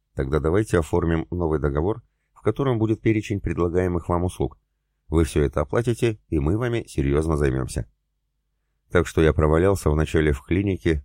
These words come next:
попутно вставил импланты вместо нескольких выбитых в плену зубов, а затем, лёжа на закрытых пляжах пятизвёздочных отелей Дубая или катаясь по интересным местам на экскурсиях ещё месяц, реально отдохнул от суеты жизни.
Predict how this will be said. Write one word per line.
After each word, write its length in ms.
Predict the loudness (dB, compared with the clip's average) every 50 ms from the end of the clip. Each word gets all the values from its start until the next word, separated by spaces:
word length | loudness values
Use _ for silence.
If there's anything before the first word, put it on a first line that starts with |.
| _ _
попутно 420 | -2 -2 0 0 -4 0 0 -2
вставил 380 | -2 0 0 0 2 2 0 0
импланты 440 | -2 0 0 0 0 0 -2 -4 -2
вместо 360 | 0 -2 -2 -2 -2 -2 -2
нескольких 540 | 0 -2 -2 -4 -6 -6 -6 -8 -8 -4 -4
выбитых 380 | -2 -2 0 -2 -2 -4 -4
в 40 | -2
плену 260 | -2 0 0 0 0
зубов, 380 | -2 -2 -2 -2 -2 -2 -2 _ _ _ _ _ _ _ _ _ _
а 120 | 0 2
затем, 340 | 2 2 2 0 -2 0 2
лёжа 240 | 2 2 2 2 0
на 80 | -2 0
закрытых 480 | 0 -2 -2 -2 -2 -2 -2 -4 -2
пляжах 400 | 0 0 2 2 2 0 -4 -2
пятизвёздочных 880 | -6 -6 -2 -2 -2 0 2 0 2 2 0 -4 -4 -4 -6 -4 -4
отелей 360 | -6 -4 -2 -2 0 0 0 -2
Дубая 520 | -2 -2 0 2 2 4 2 2 -2 -4 _ _
или 180 | -2 0 0 0
катаясь 440 | 0 -2 -4 -2 0 0 0 -2 0
по 140 | -2 -2 -2
интересным 440 | -2 -2 -2 -2 -2 -2 -6 -4
местам 460 | -4 -4 -6 -2 -2 -2 -2 0 -2 -2
на 140 | -4 -4
экскурсиях 560 | -4 -6 -12 -8 -6 -6 -6 -2 -4 -4 -4 -4
ещё 240 | -8 -4 -4 -4
месяц, 400 | -2 -2 -2 -2 -2 -4 -4 -8 _ _ _ _ _ _ _ _ _
реально 600 | 4 6 6 6 6 4 4 2 0 0 0 -2
отдохнул 480 | -2 0 0 0 0 2 0 0 0 -2
от 80 | -2
суеты 340 | 0 0 0 0 0 -2 -2
жизни. 380 | -2 -2 -4 -4 -6 -10 -12